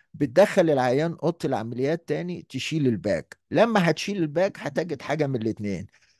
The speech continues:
النزيف توقف من الكبد أو الكبد يرجع ينزف من تاني. لو رجع ينزف من تاني بتعمل له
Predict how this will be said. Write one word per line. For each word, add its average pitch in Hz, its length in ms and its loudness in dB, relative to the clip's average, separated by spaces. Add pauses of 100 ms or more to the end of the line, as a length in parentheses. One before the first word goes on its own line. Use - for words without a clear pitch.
(160)
النزيف 135 760 4
توقف 151 520 4
من 135 160 -6
الكبد 196 500 -4 (120)
أو 254 260 2 (340)
الكبد 143 500 0
يرجع 147 340 2
ينزف 123 440 -6
من 104 180 -12
تاني. 78 360 -6
لو 135 240 6
رجع 190 320 6
ينزف 165 460 -2
من 131 160 -8
تاني 208 280 0
بتعمل 147 500 0
له 156 140 0